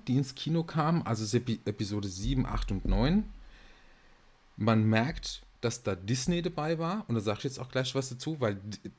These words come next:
die haben ja wirklich richtig gute Sa-, also die haben gute Sachen, die Filme haben gute Sachen, die Kampfszenen, die Flugkampfszenen, das sind ja die Sachen, wo sie wirklich dann so das Ganze mit Kinderaugen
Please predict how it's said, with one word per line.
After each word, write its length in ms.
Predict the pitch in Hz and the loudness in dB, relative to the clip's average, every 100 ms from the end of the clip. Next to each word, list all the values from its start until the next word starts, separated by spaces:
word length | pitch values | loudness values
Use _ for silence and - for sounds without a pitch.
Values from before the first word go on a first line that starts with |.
| - | -4
die 100 | 104 | 0
haben 200 | 123 165 | 4 4
ja 220 | 113 92 | 4 2
wirklich 380 | 131 127 - 117 | 0 0 -2 0
richtig 260 | 123 - | -2 -2
gute 260 | - 123 101 | -2 -2 -2
Sa-, 180 | 117 117 | -2 -2
also 280 | 98 101 | -4 -6
die 140 | 95 95 | -6 0
haben 320 | 101 135 131 | 2 4 2
gute 260 | 120 117 113 | 0 0 0
Sachen, 240 | 104 107 | -2 -2
die 80 | 98 | -2
Filme 260 | 123 127 | 0 0
haben 140 | 113 104 | 0 0
gute 220 | 107 98 | -4 -4
Sachen, 240 | 120 151 | -2 0
die 80 | 135 | -2
Kampfszenen, 580 | - 107 104 - - 90 | -2 -4 -4 -6 -4 -4
die 80 | 90 | -4
Flugkampfszenen, 800 | - 123 - 98 - - 98 85 | -8 -10 -6 -6 -6 -6 -6 -6
das 160 | 95 | -4
sind 80 | 117 | -2
ja 100 | 101 | -2
die 200 | - 143 | -4 -8
Sachen, 420 | 127 117 135 156 165 - - - - | -2 -2 -2 -4 -6 -16 -20 -20 -20
wo 220 | 98 110 | -6 -2
sie 180 | 113 104 | -2 -2
wirklich 380 | 123 127 135 - | -4 -4 -6 -4
dann 200 | 117 120 | -2 -2
so 160 | 117 110 | -2 -4
das 220 | 104 - | -4 -4
Ganze 340 | 107 127 131 | -2 -2 0
mit 300 | 131 127 - | -2 -2 -6
Kinderaugen 920 | - 170 196 135 98 98 98 127 180 | -2 2 4 2 0 -2 -2 0 -2